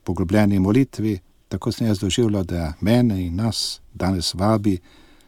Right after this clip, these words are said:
ravno na to, da damo molitvi več prostora, da naša po-, molitev postane res, eh, pogovor z Bogom in tudi, kaj bi rekel, eh,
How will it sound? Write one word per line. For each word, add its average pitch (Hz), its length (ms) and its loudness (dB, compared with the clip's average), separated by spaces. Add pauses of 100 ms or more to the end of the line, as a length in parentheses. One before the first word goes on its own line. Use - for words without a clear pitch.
(160)
ravno 117 280 4
na 98 120 2
to, 104 280 0 (640)
da 87 400 0
damo 101 280 2
molitvi 98 460 0
več 101 300 -4
prostora, 92 580 -8 (540)
da 80 100 -4
naša 90 300 -2
po-, 101 240 -2
molitev 98 400 2
postane 95 720 2
res, 101 640 0
eh, 90 180 -4
pogovor 90 540 0
z 78 80 -6
Bogom 101 480 -2 (880)
in 135 160 4
tudi, 120 360 6
kaj 92 160 -6
bi 98 160 0
rekel, 92 440 -2
eh, - 340 -8